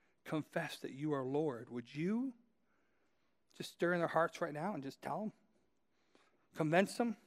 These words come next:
Help them to see this truth that you are, who you are. Help them to have the freedom to speak that out, to reject anything else that's,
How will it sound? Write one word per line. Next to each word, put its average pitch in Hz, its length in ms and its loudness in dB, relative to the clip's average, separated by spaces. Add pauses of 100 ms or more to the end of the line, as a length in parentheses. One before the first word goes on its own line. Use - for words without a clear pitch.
(400)
Help - 160 4
them 202 60 -2
to 180 60 4
see 202 280 4
this 190 200 4
truth 226 460 2
that 175 120 -2
you 180 200 6
are, 196 380 4 (340)
who 190 160 6
you 190 240 4
are. 180 300 2 (2000)
Help - 180 0
them 175 120 0
to 156 60 2
have 156 120 -2
the 156 80 -8
freedom 165 420 2
to 135 60 -2
speak - 360 -6
that 139 140 0
out, 156 240 4
to - 100 -12
reject 156 400 -4
anything 147 320 -2
else 151 180 0
that's, - 300 -8